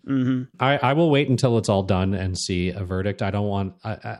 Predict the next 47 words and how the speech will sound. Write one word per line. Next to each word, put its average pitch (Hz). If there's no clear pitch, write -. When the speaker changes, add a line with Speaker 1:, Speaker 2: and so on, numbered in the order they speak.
Speaker 2:
I'm, 135
I'm 185
assuming 147
they'll 143
wrap 127
it 139
up 127
well 120
because 113
they've 98
generally 95
done 95
a 90
very 92
good 87
job. 90
But 90
basically 131
at 104
this 107
point, 101
I 107
want 107
to 101
know 107
that 104
there's 98
a 92
satisfying 92
ending. 95
And 90
if 98
not, 92
I'm 92
not 87
gonna 82
watch -
it. 147
Speaker 1:
Oh, 135
yeah. 127
Speaker 2:
Yeah. 92
Speaker 1:
Yeah. 127
Uh, -
I'll 160
let 220
you 160
know. 131